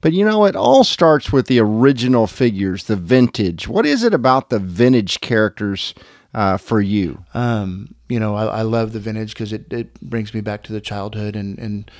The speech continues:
Speaker 2: you know, those are good childhood memories, you know, and it's, it's, it's happy. And, um, and, you know, I just, I just started, you know, I've always, you know, so many collectors out there and the people that,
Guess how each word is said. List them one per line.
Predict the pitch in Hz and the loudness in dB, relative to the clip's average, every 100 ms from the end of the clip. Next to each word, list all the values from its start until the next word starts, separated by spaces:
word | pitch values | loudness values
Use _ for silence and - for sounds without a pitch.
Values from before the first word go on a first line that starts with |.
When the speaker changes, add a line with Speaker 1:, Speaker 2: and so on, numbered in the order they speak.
| - - _ | -20 -20 _
Speaker 2:
you | - | -4
know, | 107 107 | -2 0
those | 113 | -2
are | 107 | -2
good | 104 113 | -4 -4
childhood | - 104 101 104 | -4 -8 -8 -8
memories, | 104 107 107 98 - | -6 -6 -6 -8 -10
you | 104 | -10
know, | 104 101 | -8 -8
and | 101 | -8
it's, | 101 - | -10 -12
it's, | 107 98 - - - | -14 -12 -16 -16 -20
it's | - - | -20 -16
happy. | - 104 104 104 _ _ _ _ _ _ | -10 -10 -10 -16 _ _ _ _ _ _
And, | 107 101 101 | -10 -8 -8
um, | 110 107 104 104 120 _ _ _ _ _ _ _ _ - | -8 -10 -12 -14 -18 _ _ _ _ _ _ _ _ -10
and, | 123 | -2
you | 139 | 0
know, | 147 147 | 2 2
I | 131 | 0
just, | 123 143 - - - | -2 -6 -6 -14 -12
I | 113 | -12
just | 131 - | -10 -8
started, | 123 131 120 117 - 139 - | -6 -8 -8 -14 -14 -14 -10
you | 123 | -4
know, | 120 110 | -2 -2
I've | 107 | -4
always, | 120 139 160 156 139 | -2 0 2 0 -2
you | 147 | -6
know, | 147 | -6
so | - 160 | -4 -4
many | 175 165 143 - - - _ | -2 -2 -4 -8 -20 -20 _
collectors | - 123 123 139 113 | -6 -4 -2 -4 -4
out | 107 | -6
there | 110 | -4
and | 110 104 | -4 -6
the | |
people | - 127 - 120 | -6 -10 -8 -6
that, | 110 - | -6 -6